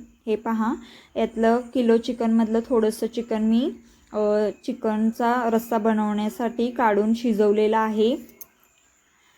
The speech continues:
आणि, अ, पाऊण किलो चिकनचं मी आता सुक्कं बनवणार आहे, सुकं चिकन बनवणार आहे.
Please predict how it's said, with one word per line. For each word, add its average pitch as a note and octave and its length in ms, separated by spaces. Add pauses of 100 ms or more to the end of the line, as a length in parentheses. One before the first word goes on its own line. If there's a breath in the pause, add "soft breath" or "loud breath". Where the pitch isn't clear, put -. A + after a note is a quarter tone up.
(180 soft breath)
आणि, G#3+ 480
अ, A3 160
पाऊण A3 340
किलो A3 220
चिकनचं G#3+ 540
मी G#3+ 160
आता G#3+ 260
सुक्कं A3+ 480
बनवणार G3+ 480
आहे, A3 400
सुकं A3 300
चिकन G3+ 360
बनवणार G3+ 400
आहे. A3+ 320